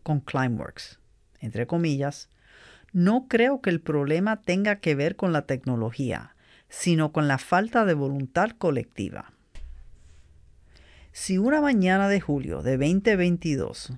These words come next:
hubieras estado en North Sea Beach Colony, en la bahía de Little Peconic, en Long Island, Nueva York,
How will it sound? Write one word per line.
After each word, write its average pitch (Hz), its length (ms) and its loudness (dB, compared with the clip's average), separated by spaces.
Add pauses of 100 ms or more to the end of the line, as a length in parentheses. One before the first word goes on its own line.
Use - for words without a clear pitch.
(240)
hubieras 175 520 0
estado 117 560 0
en 139 180 2
North 175 240 2
Sea 175 320 -6
Beach 156 380 -6
Colony, 104 640 -4 (500)
en 165 160 2
la 156 120 4
bahía 165 520 2
de 156 280 2
Little 165 360 -2
Peconic, 104 720 -6
en 135 240 -2
Long 170 240 2
Island, 170 400 0
Nueva 151 320 0
York, 135 320 -4